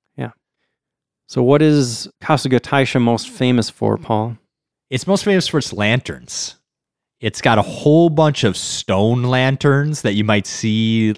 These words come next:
Speaker 2: in a Japanese garden, maybe. But it's also got a whole bunch of bronze lanterns that hang from the buildings.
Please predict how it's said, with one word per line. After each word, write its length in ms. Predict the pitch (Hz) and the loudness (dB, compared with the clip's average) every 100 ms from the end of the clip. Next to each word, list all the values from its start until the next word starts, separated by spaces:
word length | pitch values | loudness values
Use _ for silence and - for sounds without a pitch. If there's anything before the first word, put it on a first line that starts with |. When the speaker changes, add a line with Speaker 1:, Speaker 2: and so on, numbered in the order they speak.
| - | -4
Speaker 2:
in 140 | 101 | -6
a 60 | 85 | -2
Japanese 500 | 104 95 107 95 - | 0 -2 -2 -4 -2
garden, 460 | 92 92 117 135 | 0 2 4 2
maybe. 520 | 143 147 151 175 202 - _ _ _ _ | 2 0 0 -2 -2 -6 _ _ _ _
But 80 | 123 | -2
it's 140 | - | 0
also 260 | 120 139 156 | 0 0 2
got 140 | 147 | 2
a 40 | 120 | 2
whole 140 | 127 | 2
bunch 180 | 135 - | 0 -2
of 160 | 98 - | -6 -2
bronze 500 | 98 107 120 123 113 | 2 4 4 2 0
lanterns 720 | 107 90 87 - 92 85 87 | 0 0 -2 -2 -2 -2 -2
that 160 | 90 82 | -4 -2
hang 320 | 107 104 104 | 0 0 0
from 220 | - 95 | -4 -6
the 100 | 80 | -6
buildings. 800 | 73 95 95 73 67 - - - | -2 0 0 -2 -12 -14 -14 -14